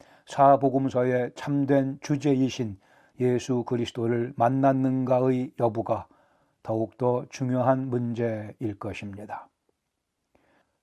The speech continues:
수많은 사람들이 예수님을 애워싸고 밀고 밀리는 가운데 다 셀 수 없는 접촉이 이루어지고 있었습니다.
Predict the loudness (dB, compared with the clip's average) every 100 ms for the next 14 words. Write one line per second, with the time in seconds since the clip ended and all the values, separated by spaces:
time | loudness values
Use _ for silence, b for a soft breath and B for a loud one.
0 | _ _ -2 4 6 4 4 4 4 2
1 | 0 2 0 -2 -4 -2 -2 -2 -2 0
2 | 0 0 0 2 2 0 -2 2 4 4
3 | 6 4 4 2 4 4 4 2 -4 0
4 | 2 2 -4 -6 -10 _ _ _ _ _
5 | _ _ _ 2 6 8 6 2 0 0
6 | 2 2 2 4 2 2 -2 -2 -4 -4
7 | -4 -2 0 0 0 b b b _ 0
8 | 2 2 0 -2 0 0 0 -4 -8 -6
9 | -8 -10 -8 -10 -10 -14 -16